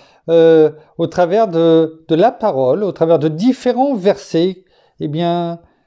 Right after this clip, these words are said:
euh, que ce n'était pas un hasard, eh bien que,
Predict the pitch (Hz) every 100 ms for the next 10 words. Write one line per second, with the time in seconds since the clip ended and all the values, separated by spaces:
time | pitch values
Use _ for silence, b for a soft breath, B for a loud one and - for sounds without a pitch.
0 | _ _ 147 143 139 156 156 156 147 160
1 | 156 160 - 151 156 - 175 131 135 147
2 | 170 147 b b 165 139 147 175 180 -
3 | 160 160 160